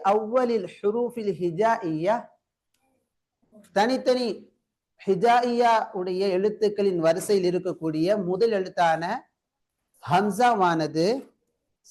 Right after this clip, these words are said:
ஹம்சாவானது அது வந்து, அ, அந்த அலிஃபானது ஹியல் ஹம்சத்து, அந்த அலிஃப் வந்து என்னதுமா? ஹம்சாவாகும்.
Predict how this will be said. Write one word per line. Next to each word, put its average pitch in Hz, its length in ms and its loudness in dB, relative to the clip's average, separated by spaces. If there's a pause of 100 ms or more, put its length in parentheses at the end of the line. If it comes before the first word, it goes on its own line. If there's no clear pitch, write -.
(600)
ஹம்சாவானது 202 1080 0 (680)
அது 196 280 2
வந்து, 208 680 -2
அ, 180 40 2
அந்த 170 420 4
அலிஃபானது 214 640 -2
ஹியல் 196 340 0
ஹம்சத்து, 143 720 -4 (100)
அந்த 170 240 2
அலிஃப் 226 140 0
வந்து 226 240 -4
என்னதுமா? 202 520 -2 (920)
ஹம்சாவாகும். 170 760 0